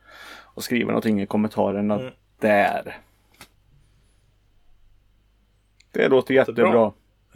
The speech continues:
Speaker 2: Eh, <laughs> då så.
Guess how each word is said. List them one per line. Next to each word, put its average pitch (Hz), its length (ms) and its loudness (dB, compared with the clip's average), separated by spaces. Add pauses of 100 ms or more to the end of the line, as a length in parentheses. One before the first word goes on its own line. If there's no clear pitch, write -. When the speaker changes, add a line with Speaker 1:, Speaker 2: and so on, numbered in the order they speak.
(600)
Speaker 2:
Eh, 101 60 -20 (1000)
<laughs> 131 180 -16 (920)
då 180 160 0
så. 143 200 -2